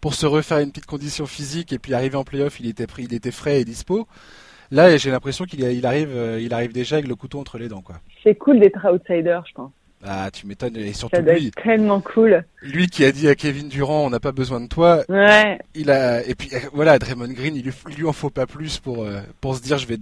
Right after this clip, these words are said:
Speaker 1: je vais, je vais tous leur fermer, leur fermer leur bouche à ces gens-là. » <laughs> On va, on va mettre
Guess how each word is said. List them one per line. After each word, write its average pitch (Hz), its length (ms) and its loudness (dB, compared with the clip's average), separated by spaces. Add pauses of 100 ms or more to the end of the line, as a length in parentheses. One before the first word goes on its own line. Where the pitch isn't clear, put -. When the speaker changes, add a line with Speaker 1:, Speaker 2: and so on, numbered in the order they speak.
(100)
Speaker 1:
je - 100 -14
vais, 113 280 -8
je 104 100 -14
vais 107 60 -14
tous - 200 -14
leur 165 120 -10
fermer, 120 320 -14 (760)
leur 147 180 2
fermer 165 300 0
leur 135 180 6
bouche 156 300 -4
à 156 60 2
ces 139 140 -6
gens-là. » 131 380 0 (120)
<laughs> 202 340 4
On 196 80 2
va, 135 300 -2 (180)
on - 20 -6
va 160 140 0
mettre 180 220 -4